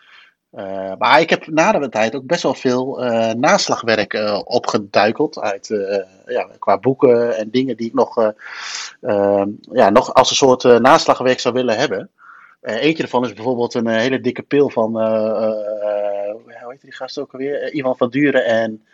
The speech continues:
Marcel Reuze, Voetbal in een vuile oorlog, gaat dan over W K achtenzeventig.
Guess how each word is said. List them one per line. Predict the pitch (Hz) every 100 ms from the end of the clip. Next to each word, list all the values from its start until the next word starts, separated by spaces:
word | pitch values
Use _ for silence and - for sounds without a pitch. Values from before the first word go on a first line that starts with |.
| _ - _
Marcel | 123 - 123
Reuze, | 110 151 160 202 135
Voetbal | - 147 123 123
in | 117
een |
vuile | 110 120 117
oorlog, | 117 143 156
gaat | 123
dan | 120
over | 117 113
W | 110 120
K | 127
achtenzeventig. | - - 123 - 131 160 - 214 _